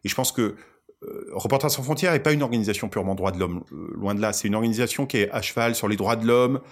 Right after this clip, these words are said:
le développement, les médias. Nous, on est à la, au point de confluence de plusieurs champs,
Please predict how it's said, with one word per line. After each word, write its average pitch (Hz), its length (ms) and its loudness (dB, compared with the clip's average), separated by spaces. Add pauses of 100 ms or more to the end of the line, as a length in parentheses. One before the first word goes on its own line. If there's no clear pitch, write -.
(200)
le 107 140 2
développement, 120 880 2 (420)
les 110 200 2
médias. 123 760 4
Nous, 123 100 2
on 139 120 2
est - 20 4
à 117 60 4
la, 101 480 4
au 98 160 -2
point 131 240 0
de 117 100 -2
confluence 113 540 -2
de 98 40 -8
plusieurs 101 480 -4
champs, 151 380 -2